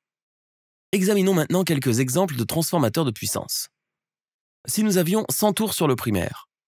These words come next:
et deux cents sur le secondaire, et que nous l'avons fourni avec cent vingt volts, quelle tension verrions-nous sur le secondaire ? Nous pouvons utiliser cette formule pour trouver que, si nous voyons la réponse et deux cent quarante volts,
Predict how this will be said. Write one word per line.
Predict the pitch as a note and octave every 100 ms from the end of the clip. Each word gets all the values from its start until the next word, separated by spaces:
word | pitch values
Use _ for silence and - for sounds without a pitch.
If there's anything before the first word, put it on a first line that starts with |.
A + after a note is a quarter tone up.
| _ _ _ _ _
et | G#2+
deux | G#2+ D#3+
cents | C#3+ D3
sur | A2 -
le | -
secondaire, | - A2+ D3 F#3 G3 - _ _ _ _ _ _ _ _ _ -
et | D#3+
que | D3 D#3+
nous | E3
l'avons | D3+ F#3
fourni | C#3+ C#3+ G3+
avec | E3+ B2
cent | - D3+
vingt | A2+ G#2+
volts, | F#2+ D#2 - - _ _ _ _ _ -
quelle | G#3 F3+
tension | F3 D#3+ - G#3+
verrions-nous | E3 A#2+ B2 C3 F#3
sur | D3+
le | G#2+
secondaire ? | F#2+ D3 A2 F#2+ E2 - - - _ _ _ _ _ _ _ _ _ _ A#2+
Nous | A#2
pouvons | B2 D3+ C#3+
utiliser | A2 G#2+ G#2
cette | D3 G2
formule | - G2+ A#2+ F#3
pour | F3+ A#2
trouver | - A2 D#3 E3+
que, | - G2 - -
si | - -
nous | B2
voyons | G2 G2+ A2
la | F2
réponse | F2 A#2 G#2 - - _ _ _ -
et | F#2
deux | F#2
cent | F2
quarante | E2+ D#2+ G2+
volts, | D3 E3+